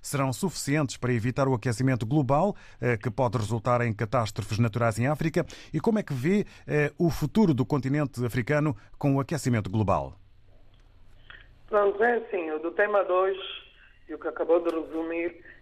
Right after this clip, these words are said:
Speaker 2: é um bocado difícil, porque a natureza é imprevisível. Não é algo que nós conseguíamos travar, se bem que o homem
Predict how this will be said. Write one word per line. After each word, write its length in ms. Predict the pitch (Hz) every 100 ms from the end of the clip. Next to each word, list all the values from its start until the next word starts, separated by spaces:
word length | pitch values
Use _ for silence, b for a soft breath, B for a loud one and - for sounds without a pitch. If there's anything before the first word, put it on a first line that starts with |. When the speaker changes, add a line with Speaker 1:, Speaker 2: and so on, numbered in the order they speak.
| -
Speaker 2:
é 140 | 190
um 80 | 202
bocado 400 | 196 202 196 202
difícil, 800 | 214 208 196 175 156 - 147 135 143
porque 500 | 147 - 156 143 139 - b b b b b
a 100 | -
natureza 800 | 170 170 170 180 185 196 202 196
é 160 | 185 190
imprevisível. 880 | 190 170 165 151 175 196 147 147 131 - b b b b _
Não 280 | - 170 185
é 60 | 180
algo 420 | 180 180 175 -
que 80 | 165
nós 280 | 165 175 175
conseguíamos 680 | 160 147 156 156 175 165 151
travar, 500 | - 151 143 165 165
se 80 | -
bem 200 | 156 160
que 100 | 160
o 40 | 156
homem 300 | 165 160